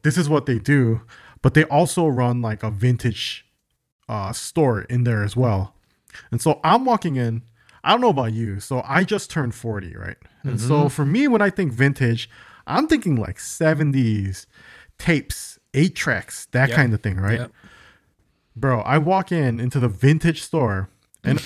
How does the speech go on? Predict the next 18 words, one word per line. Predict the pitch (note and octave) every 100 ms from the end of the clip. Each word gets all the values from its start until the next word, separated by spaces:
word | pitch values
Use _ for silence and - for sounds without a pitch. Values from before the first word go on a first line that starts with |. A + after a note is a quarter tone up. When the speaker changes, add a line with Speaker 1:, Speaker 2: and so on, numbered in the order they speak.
| -
Speaker 2:
<laughs> | -
Speaker 1:
I | C3+
immediately, | F3 C#3+ C3 D#3 G#3+ G#3+ D#3+ B2 G#2 A2+
immediately | C3+ B2+ D#3 F3 F#3 F3+ D#3+
feel | C3 C#3 A2+
old | C3 A#2 F2+ - _ _ -
because | A2+ C3 -
Speaker 2:
<laughs> |
Speaker 1:
everyone | C#3 D3+ D#3+ D#3
in | D3
there | C#3+ B2+ A#2 A2+ - - - _
is | B2 A2+
in | A2+
high | - C#3+
school | - - D3 D3
or | - A#2 - -
maybe | D#3+ E3+ F#3+ D#3
college. | B2+ A2+ - - -